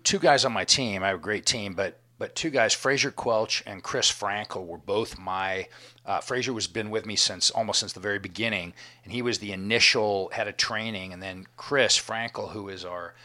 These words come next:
our, uh, our exercise physiologist and, uh, our P-, P H D, who brings sort of the higher level of,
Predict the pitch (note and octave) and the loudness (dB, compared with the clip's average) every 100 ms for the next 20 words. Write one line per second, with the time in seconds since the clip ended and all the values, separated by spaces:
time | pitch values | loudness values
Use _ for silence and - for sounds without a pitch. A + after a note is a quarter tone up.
0 | - _ - F#2+ F#2 F#2 F2 E2+ G2+ F#2+ | -20 _ -6 -2 -2 -2 -4 -4 -4 -2
1 | - A2+ F#2+ - - G2+ F#2+ F#2 G2+ G2+ | -2 -2 -2 -4 -4 -6 -2 -2 0 -2
2 | F#2+ F#2+ F2 - - - F#2 F2 E2+ F2 | -6 -6 -2 -2 -2 -14 -14 -14 -8 -6
3 | E2+ E2 - F2 F2 E2+ E2 - A#2+ G2+ | -6 -8 -10 -10 -10 -12 -14 -14 -10 -10
4 | - - C3 G#2+ - F#2+ A2+ A#2 G2 - | -12 -12 -8 -6 -8 -8 -10 -8 -10 -14
5 | - - G#2+ B2 - C#3 G2+ - - A#2+ | -20 -18 -10 -4 -2 -2 -2 -4 0 0
6 | A2+ G#2 G#2 G#2+ A2 G2 F#2 F#2 E2+ | 0 0 0 0 -2 -4 -4 -6 -8